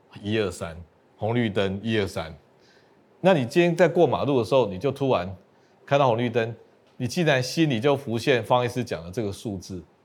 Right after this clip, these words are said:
一二三。那一二三本来跟红绿灯有什么关系？但是你不断的被我催眠以后，你就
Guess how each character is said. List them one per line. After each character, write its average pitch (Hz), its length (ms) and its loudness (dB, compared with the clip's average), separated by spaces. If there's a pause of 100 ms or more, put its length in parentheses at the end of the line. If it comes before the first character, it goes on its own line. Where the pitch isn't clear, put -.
(160)
一 113 160 -4
二 104 100 0
三。 85 240 -12 (1040)
那 180 120 -2
一 202 100 6
二 180 60 10
三 165 200 6
本 135 80 6
来 117 100 4
跟 143 180 4
红 127 120 0
绿 135 120 0
灯 127 120 2
有 117 140 0
什 98 100 -10
么 80 80 -14
关 92 220 -6
系？ 87 220 -14 (840)
但 180 160 6
是 190 80 2
你 143 80 0
不 117 160 -2
断 151 160 6
的 135 100 4
被 160 180 2
我 95 160 0
催 120 200 0
眠 104 200 -6
以 82 120 -14
后， 101 300 -6 (560)
你 92 140 -8
就 92 360 2